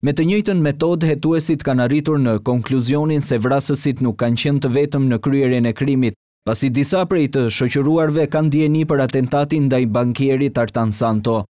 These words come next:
Burime pranë policisë thanë për A B C News se për shkak të hetimit ende nuk mund të bëhen publik emrat që kanë rezultuar të kenë dieni për vrasjen. Për sa i përket barutit të gjetur në duart e vëllezërve Gjozi, hetuesit thanë se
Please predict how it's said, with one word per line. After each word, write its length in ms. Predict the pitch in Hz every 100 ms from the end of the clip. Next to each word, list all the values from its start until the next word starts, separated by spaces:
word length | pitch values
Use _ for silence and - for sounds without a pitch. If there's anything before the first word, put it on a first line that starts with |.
| _ -
Burime 320 | 147 196 202
pranë 240 | 185 165
policisë 560 | 143 147 135 160 165 -
thanë 160 | 147 131
për 140 | 127
A 100 | 120 113
B 60 | 123
C 220 | - 139
News 300 | 143 156 156
se 80 | 143
për 160 | 151 151
shkak 180 | 143 135
të 140 | 143 127
hetimit 420 | 135 147 143 139
ende 220 | 139 143 139
nuk 160 | 127
mund 220 | 127 123 120
të 80 | 113
bëhen 280 | 135 139 127
publik 340 | 117 131 127
emrat 400 | 143 139 139 131
që 160 | - 107
kanë 300 | 117 113 110
rezultuar 560 | 113 117 110 143 135
të 80 | 131
kenë 320 | 117 131 131
dieni 300 | 123 117 110 104
për 160 | 113
vrasjen. 540 | 110 110 101 120 113 98 - - - - - - - - - - -
Për 120 | 113
sa 100 | -
i 80 | 180
përket 320 | 180 170 160
barutit 540 | 156 165 160 175 180 170
të 80 | 147 127
gjetur 300 | 156 156 151
në 160 | 131 113
duart 340 | 143 151 143
e 120 | 135 110
vëllezërve 640 | 117 127 139 135 123 120 110
Gjozi, 380 | 139 147 120 117 - - -
hetuesit 480 | 110 180 175 180 -
thanë 240 | 165 170
se 160 | -